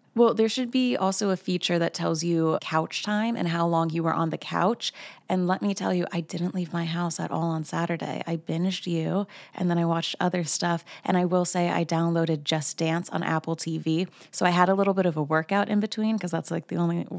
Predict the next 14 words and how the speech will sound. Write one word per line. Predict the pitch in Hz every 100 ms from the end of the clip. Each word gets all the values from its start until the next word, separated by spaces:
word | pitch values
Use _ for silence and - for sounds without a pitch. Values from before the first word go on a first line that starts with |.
| -
type | - 175
of | 175 170
workout | 151 185 180
I | 180
like | 180 -
to | 180
do | 185 190
is | 214
<laughs> |
dancing | - 147 175 185 - 175 - 269 - - - -
in | 220 214
my | 220 -
apartment. | 233 - 185 196 240 269 294 285 - - - - - -
Anyway, | 233 269 247 196 175 165 165